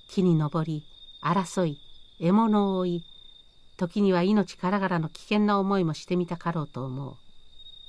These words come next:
体重四キロの猫にして正直そう思うのだから、百キロの百獣の王であれば、なおさらのことであったろう。心優しい、いい飼い主でいらしたのだなと思っ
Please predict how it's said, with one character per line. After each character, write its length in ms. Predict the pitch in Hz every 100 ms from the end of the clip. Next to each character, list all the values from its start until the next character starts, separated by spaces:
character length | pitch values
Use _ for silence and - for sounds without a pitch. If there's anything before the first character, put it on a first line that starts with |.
| - - - - - - - - - - - - -
体 220 | 165 190
重 160 | 190 190
四 220 | 196 196
キ 120 | -
ロ 140 | 165 160
の 80 |
猫 300 | 160 175 175
に 100 | 165
し 140 | 139 -
て 80 | 147
正 160 | 180
直 220 | 175 -
そ 200 | - 175
う 40 | 170
思 240 | 165 165
う 20 |
の 100 | 147
だ 100 | 127
か 140 | 123 131
ら、 200 | 123 143 - - - - - - -
百 180 | 202
キ 120 | - 175
ロ 100 | 160
の 120 | 147
百 280 | 165 - 180
獣 260 | 196 185
の 100 | 180
王 80 | 170
で 140 | 151
あ 60 | 143
れ 100 | 147
ば、 220 | - 127 - - - - - 170
な 180 | 165
お 40 | 208
さ 120 | 226
ら 120 | 208
の 100 | 185
こ 100 | 185
と 140 | 175 170
で 100 | 135
あ 40 |
っ 60 | - -
た 100 | 120
ろ 120 | -
う。 60 | 123 - - - - - - - - - - - - - - - - - - - - -
心 400 | - - 165 156
優 120 | 151 135 156
し 400 | - - 151 139 - - - - - - - -
い、 120 | 208
い 40 |
い 40 | 175
飼 220 | - 170
い 60 | 170
主 260 | 160 143
で 80 | 151
い 100 | 147
ら 100 | 160
し 120 | -
た 100 | -
の 140 | 143 143
だ 100 | 143
な 120 | 160
と 140 | 139
思 160 | 139
っ 20 | 127